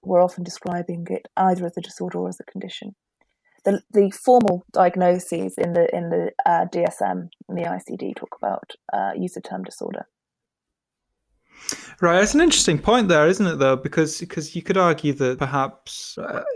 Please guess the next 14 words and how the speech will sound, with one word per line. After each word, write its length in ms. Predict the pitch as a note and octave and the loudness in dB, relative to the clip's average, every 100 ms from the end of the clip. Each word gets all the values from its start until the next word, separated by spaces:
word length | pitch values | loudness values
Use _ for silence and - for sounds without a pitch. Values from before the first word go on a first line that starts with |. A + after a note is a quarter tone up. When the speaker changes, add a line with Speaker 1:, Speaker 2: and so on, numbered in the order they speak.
| A#4 | -4
Speaker 2:
in, 140 | D3 | -2
in, 280 | C#3 C3+ C3 | 0 0 0
in 160 | C#3+ B2+ | 0 0
a 60 | |
different 400 | B2+ C#3 - C3 | 2 0 -2 -2
way 320 | C3 B2 B2 A#2+ | 2 4 4 2
of, 180 | A#2 - | -2 -6
of 160 | A2 | -4
schooling 960 | - - C3 C3 B2+ B2+ B2 B2 B2 A#2+ | -4 0 2 4 4 6 6 6 4 4
or 160 | A2 G#2+ | 4 2
in, 120 | B2 | 0
in, 200 | B2+ A#2+ | -2 -2
in 220 | B2+ A#2+ | -2 0
a, 180 | A#2 | 0